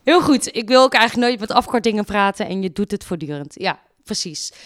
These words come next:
De begroting van het ministerie van, eh, Volksgezondheid, honderd miljard zit in die begroting.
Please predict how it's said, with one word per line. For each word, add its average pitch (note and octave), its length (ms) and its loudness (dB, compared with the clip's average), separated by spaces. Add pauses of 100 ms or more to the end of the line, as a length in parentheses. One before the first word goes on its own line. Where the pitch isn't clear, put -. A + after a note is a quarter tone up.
(160)
De G3+ 80 -14
begroting B3+ 460 0
van A#3 100 0
het G#3 100 -2
ministerie G3+ 540 -2
van, F3 260 -4
eh, E3 60 -4
Volksgezondheid, B3+ 800 -2
honderd C4 440 2
miljard G3+ 420 -4
zit - 180 -12
in A3+ 120 -8
die A#3 100 -6
begroting. F3 540 -12